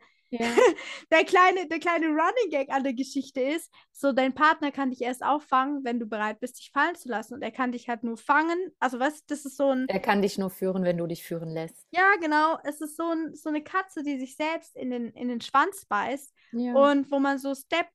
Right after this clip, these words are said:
Speaker 2: by Step gemeinsam, und das ist halt auch noch ein geiler, geiler Hook, als Team daran arbeiten kann und zu sagen, okay, wie kann ich dir mehr Sicherheit geben? Okay, wie kann, wie kann ich diese Sicherheit auch annehmen?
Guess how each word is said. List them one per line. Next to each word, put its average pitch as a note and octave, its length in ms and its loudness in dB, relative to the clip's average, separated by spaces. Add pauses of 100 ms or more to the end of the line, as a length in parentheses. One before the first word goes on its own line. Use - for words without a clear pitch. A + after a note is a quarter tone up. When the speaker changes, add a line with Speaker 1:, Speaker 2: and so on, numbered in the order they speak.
Speaker 2:
by B3 220 0
Step C#4+ 360 -4 (120)
gemeinsam, B3+ 840 0
und A#3 180 -10
das C#4+ 140 -8
ist - 160 -12
halt A#3 180 -4
auch - 180 -6
noch - 200 -6
ein A3 80 -8
geiler, G3+ 460 -2
geiler G3+ 500 -8 (120)
Hook, B3+ 260 2 (500)
als - 340 -4
Team C#4+ 800 -2 (240)
daran A#3 300 -2
arbeiten A#3+ 600 0
kann A3+ 220 -8
und A3+ 100 -12
zu - 120 -20
sagen, A3 340 -6
okay, B3+ 380 0 (260)
wie C4 100 -2
kann C4 200 0
ich C4+ 140 -4
dir A#3+ 120 -4
mehr A3 160 -4
Sicherheit D4+ 480 -6
geben? D4+ 340 -6
Okay, C4 360 -2
wie A#3 120 -6
kann, B3 460 -4
wie B3+ 100 -8
kann B3+ 200 -4
ich B3+ 80 -8
diese B3 240 -8
Sicherheit G#3+ 420 -8
auch - 100 -12
annehmen? C4 640 -4